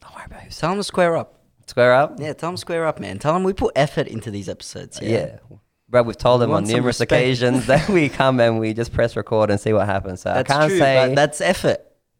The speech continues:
Speaker 1: It is.
Speaker 2: And
Speaker 1: For
Speaker 2: we don't get
Speaker 1: forty-five
Speaker 2: paid for
Speaker 1: minutes,
Speaker 2: it.
Speaker 1: for forty-five, yeah.
Speaker 2: Yeah.
Speaker 1: Yeah, <laughs> it is. All right,
Speaker 2: Maybe
Speaker 1: and
Speaker 2: we'll
Speaker 1: then
Speaker 2: put in some more effort when we get paid.
Speaker 1: And then we forward go and we'll finish off on the lighthearted side of things. Um, and our second topic of today, if we get around to it, is gonna be, um,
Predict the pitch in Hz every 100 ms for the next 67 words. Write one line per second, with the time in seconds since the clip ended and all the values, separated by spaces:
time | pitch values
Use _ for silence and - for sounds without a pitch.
0 | _ _ 127 156 127 87 - _ - 147
1 | 196 214 143 - 143 135 135 135 107 -
2 | 113 120 151 139 135 117 104 - - 101
3 | - - _ _ _ 104 110 - _ _
4 | - 170 - 240 - - 240 214 160 135
5 | 135 135 127 135 135 135 135 147 139 139
6 | 127 127 123 110 107 104 110 - 104 -
7 | - 135 151 147 - 135 120 110 113 110
8 | 104 104 101 104 - 110 - 98 101 98
9 | 92 90 98 - 98 90 87 85 - 87
10 | 87 - 90 87 85 85 82 76 65 87
11 | 90 95 107 101 95 87 90 90 87 87
12 | 87 85 104 98 87 80 76 76 76 -
13 | 82 82 - 85 82 82 85 85 82 -
14 | 50